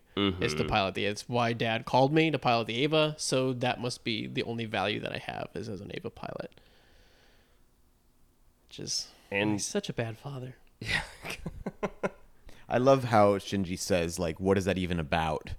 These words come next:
Speaker 2: Yeah.
Speaker 3: When, like, uh, there's some, like, you know, weird colloquial kind of, it seems like a modern
Speaker 1: "What's
Speaker 3: kinda,
Speaker 1: up with
Speaker 3: like,
Speaker 1: that?"
Speaker 3: Yeah, "What's up with that?" I think that's what he
Speaker 2: Yeah.
Speaker 3: says, actually. <laughs> "What's up with that?"
Speaker 1: What is up with,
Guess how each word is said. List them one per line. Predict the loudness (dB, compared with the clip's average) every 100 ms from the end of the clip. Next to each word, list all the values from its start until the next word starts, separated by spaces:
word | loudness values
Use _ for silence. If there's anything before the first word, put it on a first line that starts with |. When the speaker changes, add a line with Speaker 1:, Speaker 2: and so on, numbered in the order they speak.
| -2
Speaker 2:
Yeah. | 4 6
Speaker 3:
When, | 6 4 0 -2
like, | 0 2
uh, | 0 2
there's | 2 2
some, | 2 2 2
like, | 0 -2
you |
know, | -2 0
weird | 0 -2
colloquial | -2 -2 0 0 0
kind | 0 -2
of, | -4
it | -2
seems | -2
like | 0
a | 0
modern | 2 2 4 8
Speaker 1:
"What's | 6 8
Speaker 3:
kinda, | 8
Speaker 1:
up | 6
with |
Speaker 3:
like, | 4
Speaker 1:
that?" | 0 10
Speaker 3:
Yeah, | 10
"What's | 12 10 10
up | 8
with | 8
that?" | 10
I | 10
think | 10 8
that's | 10
what | 8
he | 8
Speaker 2:
Yeah. |
Speaker 3:
says, | 10 10 10
actually. | 8 6 0 -2 2
<laughs> |
"What's | 8 8 10
up | 8 8
with | 2 8
that?" | 8 10
Speaker 1:
What | 8
is | 6
up | 8 8 8
with, | 6 4 2 -4